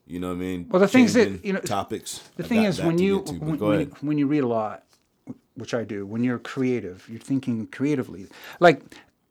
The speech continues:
Speaker 2: sometimes, um, I'll walk into a Nordstrom because I'm walking by a Nordstrom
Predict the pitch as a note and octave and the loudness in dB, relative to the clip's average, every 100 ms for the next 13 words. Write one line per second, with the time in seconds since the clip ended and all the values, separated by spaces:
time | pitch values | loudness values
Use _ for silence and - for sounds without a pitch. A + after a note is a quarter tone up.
0 | _ _ _ _ _ _ _ - - G#3+ | _ _ _ _ _ _ _ -6 2 2
1 | G3+ G3 F3+ F3 - - _ - C#3 C3+ | 4 2 2 0 -6 -18 _ -8 -4 -4
2 | B2+ - _ _ _ C#3 E3 E3 E3+ E3 | -4 -8 _ _ _ 4 4 6 2 0
3 | D3 D3+ C#3 B2 C3 C3+ C3+ A2+ G#2+ A#2+ | -4 -2 0 2 2 2 -2 -6 -8 -10
4 | - - - A2 A2 G#2+ G#2+ - _ - | -14 -14 -10 -8 -6 -8 -10 -18 _ -8
5 | G#2 A2 A#2 G#2 A2 A2 - A2 G#2 G2+ | -8 -6 -6 -4 -6 -6 -8 -8 -8 -10
6 | A2+ A#2+ | -8 -8